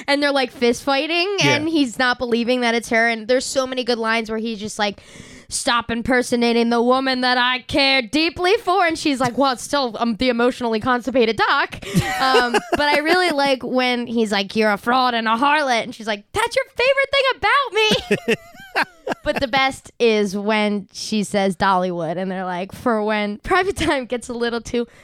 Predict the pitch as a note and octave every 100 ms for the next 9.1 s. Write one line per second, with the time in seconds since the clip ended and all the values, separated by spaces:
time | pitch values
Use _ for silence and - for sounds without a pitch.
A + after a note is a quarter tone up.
0 | - _ - E4 C4 A3+ B3+ G#4 E4 C4+
1 | F4+ C#5 C#5+ A4+ A4 G#4+ - D#4+ E4 G4
2 | G#4+ A#4+ A4 G4 G4+ E4+ A4 D#4+ D#4+ F4
3 | F#4+ F#4+ F4+ F4+ - D4+ F#4 G4 G4 E4+
4 | F#4 F4+ - - - - C#4 E4 A#4 E4
5 | C#4 C4 B3+ A3+ G#3+ A#3 B3 G3+ G3+ A3+
6 | G#3 G#3 A3+ G3+ G3 F#3 F3+ F#3 - -
7 | G#3 G#3+ G#3 - F3 E3+ F3 E3+ E3+ -
8 | - - C3+ F3+ G#3 D4+ F#4 G#4+ D#4 C4